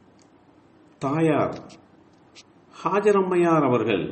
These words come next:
ஜம்சம் தண்ணீரை அப்படியே விட்டிருந்தால் அது ஓடும் நீரூற்றாக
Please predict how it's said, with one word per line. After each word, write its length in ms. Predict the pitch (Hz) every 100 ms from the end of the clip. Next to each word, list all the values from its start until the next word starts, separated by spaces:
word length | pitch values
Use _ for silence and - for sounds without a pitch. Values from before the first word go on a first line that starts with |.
| - - - _ _ _ _ _ _ _ _ _ _ _ _ _ _ _ _ 285 135 123
ஜம்சம் 440 | 165 196 208 196
தண்ணீரை 600 | 175 160 160 151 131 113 92 - - - - _ - - _ _ - _ _ _ _ _ _ _ - - -
அப்படியே 600 | 127 127 160 170 175 180 190
விட்டிருந்தால் 880 | 185 131 127 139 123 107 104 101 85 82 - - - _ - - _ _ - - - _ - _ _ -
அது 260 | 120 113 104 95 95 - - 147
ஓடும் 440 | 165 175 160 123 104 - - - - 123 -
நீரூற்றாக 880 | 143 165 190 185 175 - 139 131